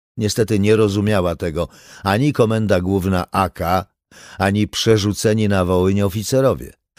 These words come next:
Jak podkreślał Dariusz Faszcza, biograf pułkownika Kazimierza Bombińskiego, Lubonia,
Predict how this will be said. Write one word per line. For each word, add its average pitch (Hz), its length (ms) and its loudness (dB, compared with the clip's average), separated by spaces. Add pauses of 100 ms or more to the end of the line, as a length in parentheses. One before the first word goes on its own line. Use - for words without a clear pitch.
(280)
Jak 101 240 0
podkreślał 143 680 -2
Dariusz 107 440 0
Faszcza, 92 720 -4 (160)
biograf 95 600 0
pułkownika 90 680 -4
Kazimierza 90 560 -4
Bombińskiego, 85 920 -6
Lubonia, 85 680 -4